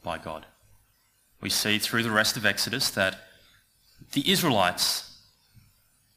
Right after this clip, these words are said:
the children of God, are protected by God.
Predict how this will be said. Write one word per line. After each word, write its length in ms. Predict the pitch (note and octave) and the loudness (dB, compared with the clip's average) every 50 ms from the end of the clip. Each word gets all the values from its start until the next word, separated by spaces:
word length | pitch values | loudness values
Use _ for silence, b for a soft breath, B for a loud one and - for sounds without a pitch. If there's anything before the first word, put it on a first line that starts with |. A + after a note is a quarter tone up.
| _ - | _ -6
the 80 | A#2+ | -2
children 360 | - - E3 D#3+ C3+ C3+ B2 | 0 0 0 0 -2 -2 -2
of 100 | A2 G#2+ | -4 -2
God, 240 | - F#2+ E2 E2+ - - - - - - | -2 -4 -4 -4 -6 -8 -14 -12 -6 -6
are 80 | G#2+ | -6
protected 560 | A2+ A#2 - - C#3 C3 - - - - - - - _ - | -4 -4 -2 0 0 0 0 -2 -8 -8 -10 -16 -20 _ -6
by 140 | - F2 E2+ | -4 -4 -4
God. 300 | - F#2 E2 E2 F2 | -4 -4 -6 -6 -8